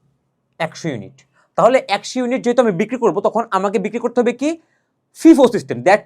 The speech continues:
means উপর থেকে নিচে। আগে হচ্ছে আমার, আহ, ফার্স্টে যে পণ্যটা বি-, আসছিল সেটা আমি আগে বিক্রি করব। সেটা কোনটা ছিল? এই যে, আহ, দশ টাকা দরে পঞ্চাশ একক, আহ, পণ্য, সেটা হচ্ছে পাঁচশো টাকা, সেটা আগে বিক্রি করতে হবে।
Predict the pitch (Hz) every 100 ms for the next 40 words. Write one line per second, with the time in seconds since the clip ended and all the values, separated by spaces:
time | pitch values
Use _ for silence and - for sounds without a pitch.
0 | 240 311 - - 214 233 233 254 226 165
1 | 135 104 _ _ _ _ _ _ _ _
2 | _ _ _ _ _ _ _ _ _ _
3 | _ _ _ _ 170 190 208 262 262 285
4 | 240 254 - _ _ _ _ 165 165 160
5 | - 202 202 - 262 247 247 226 214 196
6 | 208 170 - 160 - - 214 247 180 180
7 | 175 175 170 160 196 180 262 285 _ _
8 | - 208 233 240 180 135 139 196 262 _
9 | _ _ - 135 131 147 139 190 202 247
10 | 175 156 160 175 214 220 _ - 143 135
11 | 139 170 208 269 175 165 185 180 - 180
12 | 180 262 190 175 165 160 170 196 190 196
13 | 208 285